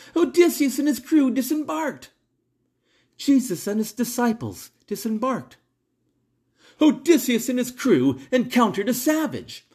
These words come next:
lawless giant who lived in a cave. Jesus and his disciples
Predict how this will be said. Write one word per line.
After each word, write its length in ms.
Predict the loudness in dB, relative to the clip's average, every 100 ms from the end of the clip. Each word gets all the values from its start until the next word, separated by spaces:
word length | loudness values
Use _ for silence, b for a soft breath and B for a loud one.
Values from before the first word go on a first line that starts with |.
| b b
lawless 480 | -2 0 2 0 -2
giant 520 | 0 2 2 0 -4 B B
who 180 | 0 2
lived 180 | 2
in 120 | 0 0
a 40 |
cave. 640 | 2 2 2 0 -4 -10 _ _ _ _ _ _ _ _ _ _ _ b b b b b
Jesus 560 | -8 2 4 4 0 -2
and 140 | -2
his 120 | -2 -4
disciples 800 | -6 -4 -6 -6 -4 -4 -6